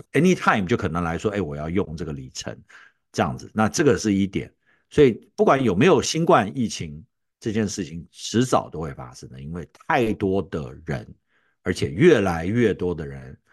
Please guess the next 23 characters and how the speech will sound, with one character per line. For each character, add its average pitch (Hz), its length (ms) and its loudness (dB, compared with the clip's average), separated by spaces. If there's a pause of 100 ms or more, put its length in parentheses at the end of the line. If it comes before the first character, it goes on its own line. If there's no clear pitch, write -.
(400)
在 92 200 0
学 80 500 -2 (120)
并 90 180 -2
且 64 200 -10
利 80 300 -4
用 78 280 -2 (240)
使 - 220 -12
用 73 200 -6
里 67 140 -6
程 64 220 -10
计 - 180 -12
划。 - 260 -8 (380)
还 117 100 0
有 120 100 4
旅 123 120 8
馆 131 220 6
的 92 80 -2
点 69 180 -4
数 85 160 -8
也 62 80 -10
是 82 120 -10
一 67 100 -8
样， 69 180 -10